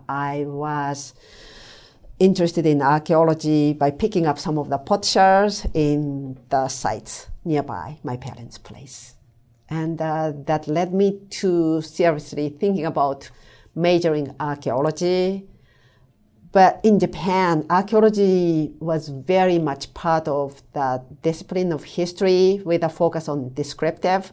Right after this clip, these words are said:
um, very detailed, um, descriptive work. And I really wanted to link artifacts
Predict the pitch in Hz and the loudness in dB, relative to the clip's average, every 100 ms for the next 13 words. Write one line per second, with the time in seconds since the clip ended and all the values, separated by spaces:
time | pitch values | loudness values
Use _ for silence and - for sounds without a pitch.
0 | - 139 135 131 123 110 156 170 165 156 | -10 -4 -4 -4 -6 -8 -2 2 4 2
1 | 127 175 185 180 135 127 120 135 - _ | -2 -2 -2 -2 -2 -2 -4 -8 -16 _
2 | _ _ _ - 131 123 120 117 - - | _ _ _ -8 -6 -6 -10 -14 -18 -10
3 | 156 - 185 180 147 123 143 127 113 - | -8 -4 -4 -2 -6 -2 -2 -2 -4 -14
4 | - _ _ - _ _ _ - 190 202 | -20 _ _ -20 _ _ _ -2 2 4
5 | 277 262 196 175 160 156 147 151 165 165 | 4 4 2 -2 -4 -4 -2 0 2 2
6 | 101 - - - - - _ _ _ 170 | -2 -10 -14 -10 -12 -14 _ _ _ 0
7 | 165 196 202 180 190 196 - | 0 0 0 2 2 -2 -12